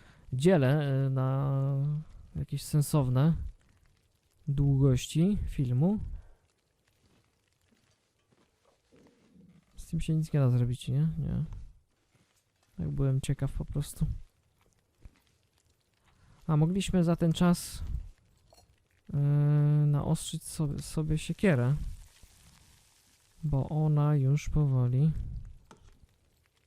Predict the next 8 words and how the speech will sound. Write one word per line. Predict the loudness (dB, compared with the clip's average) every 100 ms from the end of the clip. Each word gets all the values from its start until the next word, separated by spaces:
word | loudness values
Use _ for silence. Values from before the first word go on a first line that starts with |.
| _ _ _ _ -20 -4
się | 0 2
robi | 0 0 -2
taka | -2 -6 -4
nieteges, | -2 -2 0 0 0 -4 -4
nie? | -2 -2 -2 -10 -12 -18 -20 _ _ _ _ _ _ _ _ _ _ _ _ _ _ _ _ _ _ _ _ _ _ _ _ _ _ _ _ -6
Ile | -6
trwa | -6 -4 -4
ostrzenie? | -4 -6 -4 -2 0 -2